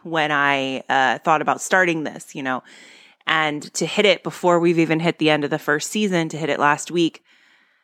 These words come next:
um, you know, that was kind of like my, "Oh, wouldn't this be wonderful if," um, goal. And I can't believe we did it. So, uh, whether you've listened once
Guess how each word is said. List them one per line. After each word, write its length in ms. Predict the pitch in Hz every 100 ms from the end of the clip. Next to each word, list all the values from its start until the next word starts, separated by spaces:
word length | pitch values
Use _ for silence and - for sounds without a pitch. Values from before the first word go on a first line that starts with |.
| _ _ -
um, 540 | 156 151 131 - 170 - _ _
you 100 | 175
know, 100 | 170
that 160 | 170 180
was 120 | 196
kind 240 | - 196 180
of 80 | 165
like 180 | 160
my, 320 | 165 156 147 139
"Oh, 160 | 165 151
wouldn't 380 | 143 165 170 160
this 180 | 151
be 160 | - 156
wonderful 640 | 147 151 147 143 - 143 -
if," 480 | 135 131 - - - _ _ - - _ _ _ _
um, 640 | 143 135 131 85 202 185 _ -
goal. 440 | 147 165 135 - - - _ _ - 160
And 320 | 160 151 143
I 220 | 139 147
can't 260 | - 147 147
believe 260 | 143 143
we 120 | 147
did 160 | 143 131
it. 180 | - - _
So, 420 | - - 143 139 - - - _ _ _ _ -
uh, 520 | 165 160 139 139 - - - _ _ _ _ _
whether 200 | 156 151
you've 120 | 160 165
listened 260 | 156 175
once 540 | 165 165 165 - -